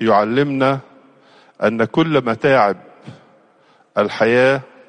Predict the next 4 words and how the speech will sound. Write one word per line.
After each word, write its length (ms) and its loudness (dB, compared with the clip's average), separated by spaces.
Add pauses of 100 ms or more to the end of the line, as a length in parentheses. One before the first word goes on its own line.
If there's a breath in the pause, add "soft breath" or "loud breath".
(180)
وصراعاتها 920 0
ونزاعاتها 1000 -2
ومشاكلها 1160 -2 (360 loud breath)
وضيقتها 880 -2